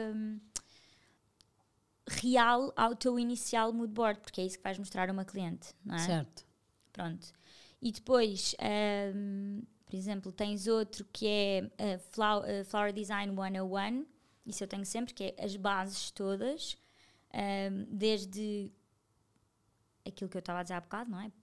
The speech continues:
Speaker 1: Que flores é que deves comprar, em que época, porque é que deves comprar, que flores é que deves evitar para determinados trabalhos, hum, e aí mais uma coisa mais técnica e mais básica,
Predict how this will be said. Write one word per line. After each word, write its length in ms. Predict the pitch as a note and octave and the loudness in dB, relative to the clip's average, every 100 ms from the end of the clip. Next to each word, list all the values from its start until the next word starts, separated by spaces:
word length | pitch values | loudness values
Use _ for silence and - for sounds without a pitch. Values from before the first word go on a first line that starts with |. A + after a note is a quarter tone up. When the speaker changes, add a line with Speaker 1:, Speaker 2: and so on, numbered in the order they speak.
| - - | -20 -18
Speaker 1:
Que 80 | - | -8
flores 260 | G#3 G3 | -8 -4
é 80 | G3 | -6
que 80 | - | -4
deves 200 | G3 - | -8 -6
comprar, 380 | G3+ F#3+ F#3+ A3 | -6 0 0 0
em 100 | B3 | -2
que 140 | C#4+ | 2
época, 360 | A#3 A#3 - - | 0 0 -8 -10
porque 340 | - - A#3 | -10 -2 -2
é 60 | A3 | 0
que 120 | G3+ | -4
deves 240 | F#3+ F3+ | -4 -4
comprar, 540 | - G#3+ G#3+ A3 G#3+ G#3 - - - | -4 -4 0 2 2 0 -14 -20 -20
que 80 | - | -16
flores 320 | - A#3+ G#3+ | 0 0 2
é 80 | G#3+ | -2
que 80 | G3+ | 0
deves 240 | G3+ F#3 | -2 -2
evitar 300 | G3 G3 G3 | -6 -2 -4
para 100 | G3 | -4
determinados 540 | F#3+ G3 F#3+ F#3 F3+ - | -8 -4 -4 -4 -6 -6
trabalhos, 760 | B3+ A#3+ A#3+ A3+ A3+ A3 - - - - _ - G#3 G3+ G3 | -2 4 4 4 0 -6 -10 -16 -20 -20 _ -6 -2 -2 -2
hum, 260 | G3 G3 - - | -4 -6 -8 -10
e 140 | G3 F#3+ | -4 -2
aí 300 | G3 G3+ G3 | 0 -2 -2
mais 360 | G3 F#3+ F#3 | -2 -2 -4
uma 80 | F#3+ | -6
coisa 180 | G3 F#3+ | -6 -6
mais 260 | F#3 F#3+ - | -4 -6 -4
técnica 460 | G3+ F#3+ F#3+ F#3+ | -6 -4 -8 -6
e 40 | F#3+ | -4
mais 320 | F#3+ G3 F3+ | -4 -4 -4
básica, 760 | F#3 F#3+ F#3 F#3+ G3 G#3 A#3+ | 0 2 0 -4 -6 -4 -4